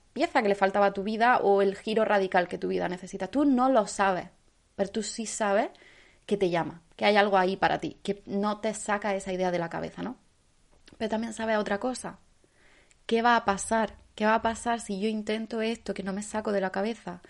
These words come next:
Si yo persigo este sueño, si yo persigo esta meta, si yo lucho por esta ambición y no lo consigo,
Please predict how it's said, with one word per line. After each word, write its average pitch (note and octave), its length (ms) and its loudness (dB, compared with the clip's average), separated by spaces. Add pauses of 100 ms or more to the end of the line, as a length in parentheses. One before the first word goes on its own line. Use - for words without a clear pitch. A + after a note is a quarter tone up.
(200)
Si - 140 -12
yo G3 100 0
persigo A3+ 280 0
este A3+ 180 -8
sueño, G#3 300 -4
si - 140 -10
yo F#3 140 -8
persigo A3+ 260 -6
esta G#3+ 220 -10
meta, G3 340 -6
si - 160 -12
yo G3+ 100 -2
lucho A3+ 340 -4
por G3 100 0
esta G3+ 160 -8
ambición F#3 520 -4 (580)
y F#3+ 100 -8
no F#3+ 140 -2
lo G#3 120 0
consigo, F3 580 -10